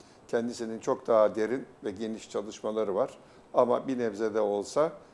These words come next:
özellikle Türk gençlerine bu, e, Türk dünyasının, e, değerli bir evladını tanıttığımıza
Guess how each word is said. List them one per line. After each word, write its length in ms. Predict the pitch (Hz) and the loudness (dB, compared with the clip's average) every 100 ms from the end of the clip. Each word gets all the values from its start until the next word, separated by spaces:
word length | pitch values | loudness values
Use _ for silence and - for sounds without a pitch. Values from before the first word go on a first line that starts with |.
| - | -8
özellikle 580 | 123 107 120 117 - 110 | -6 0 0 0 -8 -6
Türk 240 | - 123 | -6 -6
gençlerine 600 | - 110 - 107 92 120 151 - - - - | -4 -4 -2 -4 -2 -6 -6 -14 -20 -20 -2
bu, 220 | 131 113 - - | 0 0 -4 -8
e, 220 | 113 113 | -8 -6
Türk 220 | 143 - | -8 -6
dünyasının, 640 | 120 110 104 101 - 113 180 - - - | -6 0 0 0 -4 -6 -8 -14 -20 -10
e, 40 | 113 110 107 98 | -8 -6 -8 -2
değerli 480 | 120 120 120 117 113 | 2 4 4 0 -2
bir 160 | 110 - - - - | -4 -6 -16 -16 2
evladını 580 | 123 113 110 107 113 147 185 - - - | 2 4 2 2 -2 -6 -8 -18 -20 -4
tanıttığımıza 760 | - 127 120 - 127 113 120 | 2 2 2 -2 -2 2 0